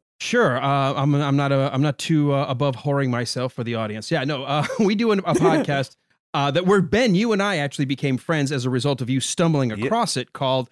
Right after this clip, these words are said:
Speaker 1: The Wilder Ride, where we look at the movies of Gene Wilder, one minute of the film at a time. Each season is one movie. So we did Young Frankenstein in season one. We did Blazing Saddles in season two.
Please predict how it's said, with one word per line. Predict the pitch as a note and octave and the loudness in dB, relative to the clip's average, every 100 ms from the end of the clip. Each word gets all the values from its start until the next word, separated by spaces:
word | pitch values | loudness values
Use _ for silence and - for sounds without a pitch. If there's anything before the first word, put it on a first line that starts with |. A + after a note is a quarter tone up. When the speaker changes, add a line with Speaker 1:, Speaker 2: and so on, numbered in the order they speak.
| _ _ - | _ _ -2
Speaker 1:
The | |
Wilder | C#3+ C3 C3 A#2+ A#2 | 0 2 0 0 -2
Ride, | A#2+ A2+ G2+ | -2 -2 -6
where | A2 | -6
we | A2+ | -4
look | A2+ B2 | -2 -2
at | A#2+ | -2
the | C3 | -2
movies | B2 A#2+ A2+ | 0 0 -4
of | A2+ | -6
Gene | G#2+ C3 B2+ | -4 -4 -2
Wilder, | A#2 A2+ A2+ A2+ - _ - | -2 -4 -4 -6 -8 _ -14
one | G#2+ C3 D#3 | -4 0 2
minute | C#3+ C3+ | 2 2
of | A#2+ | -2
the | A#2+ | -10
film | - B2+ A#2+ | -4 -2 -2
at | A2 | -4
a | |
time. | G#2+ B2+ B2 A#2+ - | -4 -4 -2 -4 -2
Each | D#3 C#3+ - | -2 -2 -4
season | C#3+ C#3+ C3 C#3 C#3 | -2 0 0 -2 -2
is | A#2 A2 | -4 -6
one | A#2 B2 A#2 | -4 -2 0
movie. | B2 A#2+ B2 | -2 -4 -6
So | A#2 B2+ | -6 -6
we | A2+ | -6
did | G#2+ G#2+ G#2 | -6 -6 -4
Young | C3 | -4
Frankenstein | B2 C#3 B2+ B2 G#2+ B2+ B2+ B2 _ _ - | -4 -4 -4 -6 -4 -2 -2 -4 _ _ -8
in | B2 | -6
season | - B2+ A#2 B2 | -2 -2 0 0
one. | F3 F#3 | 0 0
We | D3+ | 0
did | A2+ G#2+ | -4 -6
Blazing | B2 C3 B2 | -4 -4 -4
Saddles | A#2 C3 B2+ B2 | -4 -2 0 -2
in | A#2 G#2+ | -4 -6
season | - B2 A2+ A2 | -4 -4 -4 -8
two. | - D3+ D3 | -2 0 2